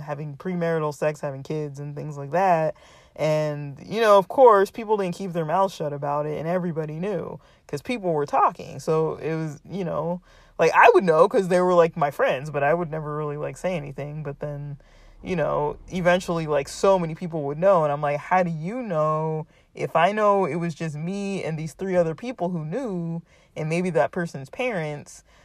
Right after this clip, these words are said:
You kinda think, okay, your parent isn't gonna throw you under the bus, so somebody told, one of the friends told, you know? So it's kinda like,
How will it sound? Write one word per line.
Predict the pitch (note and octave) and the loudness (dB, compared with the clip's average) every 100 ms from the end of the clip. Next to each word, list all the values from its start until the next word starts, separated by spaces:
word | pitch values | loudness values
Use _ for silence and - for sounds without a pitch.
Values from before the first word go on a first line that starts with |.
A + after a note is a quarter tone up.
| _ _ - | _ _ -10
You | F3 F3+ | -8 4
kinda | B3+ G#3 | 6 6
think, | G3 G3 D#3 | 2 -2 -4
okay, | D#3+ F#3+ | -4 -4
your | D#3+ D3 E3 - | -4 -6 -10 -12
parent | - B3 A3 | -6 -4 -4
isn't | E3 D3+ D3+ | -6 -6 -6
gonna | C#3+ | -8
throw | C#3 D3 | -8 -8
you | D3+ D3+ D3 | -8 -8 -8
under | D3 | -8
the | C#3 | -10
bus, | C#3 C#3 C#3+ D3+ | -6 -4 -4 -6
so | - D3+ C#3+ C#3+ C#3 C#3 - - - _ | -8 -8 -8 -10 -12 -14 -18 -20 -20 _
somebody | - G#3 A#3+ C#3 | -4 -2 -2 -6
told, | - F3 C#3 C3 | 0 2 2 -2
one | E3 F#3+ | -4 -4
of | |
the | E3+ | -6
friends | - G3 E3 - | -4 -4 -4 -8
told, | - - - | -10 -10 -10
you | E3+ | -12
know? | D3+ D#3+ F3 | -10 -8 -8
So | - D#3 | -8 -10
it's | D3 | -10
kinda | - F3 | -6 -4
like, | D#3+ D#3 C#3+ | -4 -6 -8